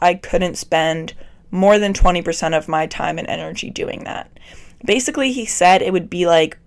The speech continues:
we were in a relationship, boyfriend, girlfriend, and we could just cheat on each other sometimes and it would be okay. Which, like, okay, weird. Um,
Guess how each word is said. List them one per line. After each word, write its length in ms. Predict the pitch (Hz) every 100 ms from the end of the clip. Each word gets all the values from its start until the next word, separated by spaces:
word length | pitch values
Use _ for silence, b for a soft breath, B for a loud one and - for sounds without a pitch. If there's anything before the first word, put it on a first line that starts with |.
| _
we 720 | 175 170 170 175 190 208 220 - _
were 720 | 185 185 170 170 170 170 165 _ -
in 120 | 190
a 60 |
relationship, 640 | 214 233 - 185 - 151 - - b b b
boyfriend, 360 | 175 185 220 226
girlfriend, 540 | 170 165 160 160 190 - - -
and 280 | 185 180 175
we 260 | 175 185
could 240 | 175 190 180
just 180 | 165
cheat 200 | - 175
on 100 | 160 151
each 140 | -
other 140 | 156
sometimes 500 | 160 160 - 147 147
and 80 | -
it 20 |
would 120 | 160 -
be 120 | -
okay. 320 | - - - - - - _ - - _ _ _ _ - - -
Which, 260 | 185 -
like, 280 | 175 165 - -
okay, 520 | 165 - 170 185 247 _ - _ _ _
weird. 540 | 170 160 160 170 202 b b b b b b 185
Um, 340 | 190 180 180